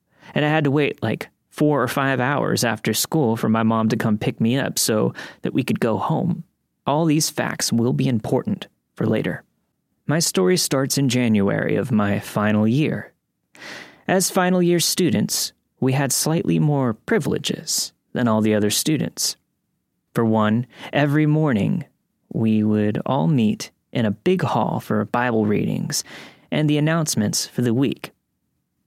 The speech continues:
Here, all the young students would sit on the icy cold floor at the bottom of the hall, and the final year students,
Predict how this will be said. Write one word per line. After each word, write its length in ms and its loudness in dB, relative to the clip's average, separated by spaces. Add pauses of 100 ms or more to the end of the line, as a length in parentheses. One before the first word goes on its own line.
(640)
Here, 360 4
all 220 2
the 120 2
young 460 2
students 840 0 (200)
would 160 0
sit 420 -2 (140)
on 100 -4
the 160 -2
icy 260 -2
cold 300 0
floor 400 0
at 140 -4
the 80 -2
bottom 400 0
of 100 -4
the 80 0
hall, 460 -4 (760)
and 280 2
the 240 0
final 420 -2
year 220 0
students, 720 0